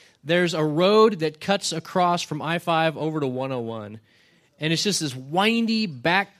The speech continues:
country road. And I see some head shaking 'cause you guys know which one it is. And I probably couldn't find it again if my life depended on it. But my buddy, he knew this road 'cause he grew up in, in Oregon. So he was telling me, "Man, we gotta go drive on this road."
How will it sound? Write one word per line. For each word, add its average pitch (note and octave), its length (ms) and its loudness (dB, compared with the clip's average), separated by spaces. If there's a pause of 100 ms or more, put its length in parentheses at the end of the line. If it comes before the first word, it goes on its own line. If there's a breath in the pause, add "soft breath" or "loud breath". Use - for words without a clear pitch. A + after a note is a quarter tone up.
(160)
country F3+ 440 -4
road. D3 360 2
And C3+ 160 -4
I D#3 180 -2
see F#3 160 -6
some D#3 120 -6
head D#3+ 240 -2
shaking E3+ 380 -2
'cause C3 160 -6
you F3+ 80 -2
guys F3 240 2
know E3+ 160 2
which F3+ 180 0
one F3 140 0
it D#3+ 100 0
is. F3 320 0
And C3+ 100 -6 (360 loud breath)
I A3 100 6
probably F#3+ 300 2
couldn't F3 240 -2
find F#3+ 360 -4
it C3+ 80 -6
again C3 220 -6
if C3+ 100 -10
my C3 120 -8
life B2+ 180 -6
depended A#2+ 460 -8
on F#2 160 -12
it. - 100 -18 (540 soft breath)
But D3+ 100 -6
my D3+ 140 0
buddy, F#3 260 2
he F#3 140 -4
knew F3+ 180 0
this E3+ 240 -4
road E3 300 -2
'cause C#3+ 120 -14
he E3 100 -10
grew D3+ 260 -4
up D3 120 -2
in, C3+ 200 -10
in B2+ 160 -12
Oregon. B2 400 -6 (840)
So D3+ 220 -2
he D#3+ 120 0
was D#3 120 -2
telling D3 260 -4
me, C#3+ 200 -4
"Man, B2+ 160 -8
we B2+ 80 -6
gotta C3 180 -8
go C3 100 -8
drive B2+ 280 -10
on A2+ 100 -12
this G#2+ 140 -14
road." A#2+ 280 -16